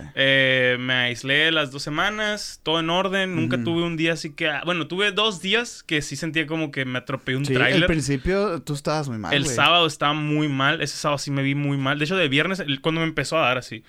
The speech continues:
Speaker 2: Ajá.
Speaker 1: Sábado.
Speaker 2: Sí.
Speaker 1: Y luego bien raro porque ahí me dio como que salteado, güey. El domingo me sentía muy bien.
Speaker 2: Mm.
Speaker 1: Y luego el lunes andaba otra vez así que, ah, y luego el miércoles ya era como que cansado, pero el martes todo bien. O sea, estuvo raro ese pedo, pero realmente nunca tuve fiebre.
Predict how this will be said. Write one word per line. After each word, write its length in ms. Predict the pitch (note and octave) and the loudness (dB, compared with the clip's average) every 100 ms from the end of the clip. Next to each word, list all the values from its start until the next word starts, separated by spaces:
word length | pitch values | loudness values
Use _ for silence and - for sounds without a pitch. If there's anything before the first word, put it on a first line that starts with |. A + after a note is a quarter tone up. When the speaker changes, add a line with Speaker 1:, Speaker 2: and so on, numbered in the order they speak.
| - | -10
Speaker 2:
Ajá. 300 | C3 B2+ A#2+ | -8 -6 -2
Speaker 1:
Sábado. 340 | C3 E3 G3+ | 2 4 4
Speaker 2:
Sí. 80 | D#3+ | 4
Speaker 1:
Y 60 | |
luego 160 | E3 G3 | 4 4
bien 160 | A#3+ B3 | 4 4
raro 160 | C4 | 2
porque 220 | A3+ G#3+ | 2 -2
ahí 40 | F#3+ | -2
me 120 | G#3+ | 0
dio 120 | A3 | -2
como 220 | A3 A3 | -2 -4
que 80 | G3+ | -4
salteado, 500 | F3+ C#3+ A#2+ B2+ D#3 | -6 -8 -4 -2 -2
güey. 160 | D3+ C3+ | -2 -2
El 60 | |
domingo 300 | D#3 E3+ A#3 | -4 -2 -2
me 80 | B3 | -4
sentía 220 | A3 G3+ | -6 -4
muy 180 | A3+ A3+ | -2 -2
bien. 220 | G3+ C3+ A#2+ | -4 -6 -6
Speaker 2:
Mm. 320 | D3 C3 B2 - _ - | -6 -6 -8 -14 _ -2
Speaker 1:
Y 60 | |
luego 160 | D3+ F#3+ | 2 4
el 40 | A3 | 4
lunes 240 | A#3+ G#3 | 4 2
andaba 240 | D#3+ D3+ | 2 2
otra 160 | D#3+ E3+ | 2 2
vez 100 | E3 | 0
así 180 | D#3 D#3+ | 0 -4
que, 240 | D#3 D3 B2 | -4 -6 -6
ah, 540 | C3+ B2 A#2 A2 G2+ - | -6 -6 -8 -10 -12 -4
y 60 | C#3+ | -2
luego 180 | C#3+ D#3 | 0 0
el 40 | |
miércoles 560 | E3+ G3 G#3+ G3+ D#3+ - | 0 0 -2 -2 -4 -2
ya 180 | C#3 C#3+ | 0 2
era 140 | D3 | 2
como 180 | E3 C#3+ | -2 -6
que 120 | C3+ | -6
cansado, 420 | B2+ A2+ B2 A#2 | -6 -4 -2 -2
pero 140 | B2+ B2+ | -2 -2
el 60 | |
martes 340 | C3+ E3+ D3+ - | 0 -2 -6 -4
todo 180 | C#3 | 0
bien. 300 | D3 B2+ B2+ | 2 0 -2
O 80 | C#3 | -4
sea, 240 | C#3 C3 - - - - | 0 -2 -2 -12 -18 -4
estuvo 600 | E3+ E3 G3 A3 B3 A3+ | -4 -2 0 4 4 4
raro 320 | F3 F3+ G#3+ | 4 4 4
ese 160 | A3 | 2
pedo, 340 | A3+ G#3+ A3+ A3+ | 0 2 2 2
pero 180 | G3 F#3 | 2 2
realmente 360 | G3 G#3 G#3+ | 2 -2 -6
nunca 220 | G#3+ G#3+ | -6 -6
tuve 180 | G#3+ G3+ | -4 -4
fiebre. 460 | F#3 D#3 F3+ G#3 | 0 2 2 0